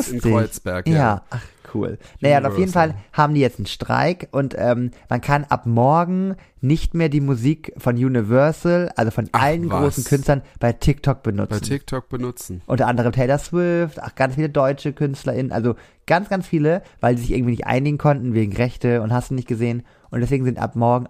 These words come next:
Speaker 1: alle Songs von denen bei TikTok nicht verfügbar. Richtig krass.
Speaker 2: Das ist ja krass.
Speaker 1: Ja.
Speaker 2: Okay, nee, das hab ich echt nicht mitbekommen. Das ist ja echt übel, okay.
Speaker 1: Deswegen.
Speaker 2: Und wie lang geht es denn?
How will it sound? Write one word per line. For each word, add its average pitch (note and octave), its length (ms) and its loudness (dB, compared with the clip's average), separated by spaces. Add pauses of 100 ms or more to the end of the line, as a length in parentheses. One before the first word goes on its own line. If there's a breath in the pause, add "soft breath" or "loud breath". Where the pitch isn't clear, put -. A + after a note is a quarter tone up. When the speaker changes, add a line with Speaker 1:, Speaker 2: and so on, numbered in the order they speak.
Speaker 1:
alle C#3 380 2 (140)
Songs B2 460 -2
von G#2+ 180 -4
denen G#2+ 200 2
bei G2+ 80 -2
TikTok - 340 0 (140)
nicht A2+ 340 0
verfügbar. - 540 -6 (100)
Richtig B2 320 0
krass. - 360 -10 (340)
Speaker 2:
Das G2+ 220 -6
ist C#3+ 180 -6
ja F#2+ 100 -4
krass. - 680 -8
Speaker 1:
Ja. G2+ 340 -2
Speaker 2:
Okay, G2+ 320 -4
nee, F#2+ 140 0
das F2+ 180 -8
hab F#2+ 100 -4
ich - 160 -10
echt G#2 140 -6
nicht B2+ 140 -2
mitbekommen. G2 640 -6 (400 loud breath)
Das - 180 -6
ist A2+ 160 -4
ja G#2 120 0
echt G2+ 260 -8
übel, C3 400 -2
okay. G2 480 -6 (260 loud breath)
Speaker 1:
Deswegen. C3 200 2
Speaker 2:
Und G#2 100 -2
wie C3 100 4
lang C3 220 2
geht A2 260 -2
es - 160 -2
denn? G#3 400 -4